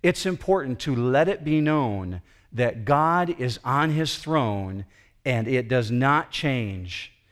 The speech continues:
He is set, immovable, and fixed. And now we step into the definition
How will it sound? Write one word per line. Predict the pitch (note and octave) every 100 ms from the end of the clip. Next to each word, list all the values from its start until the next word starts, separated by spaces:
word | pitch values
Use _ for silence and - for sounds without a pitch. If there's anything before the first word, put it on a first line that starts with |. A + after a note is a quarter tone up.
| _
He | - E3 C3
is | A#2
set, | - - F#3+ D#3+ - -
immovable, | C3 A#2+ C3 E3+ F#3 F3 F#3 - - -
and | B2+ A2
fixed. | - A2+ - - - - - _ _ _ - -
And | C3 B2+
now | D#3 G3+
we | G3+
step | F3+ - E3 D3+
into | C3+ C3 A#2+ - G2+ G2+
the | G2
definition | G2 C3 C#3 D3+ D3+ - - F2 F2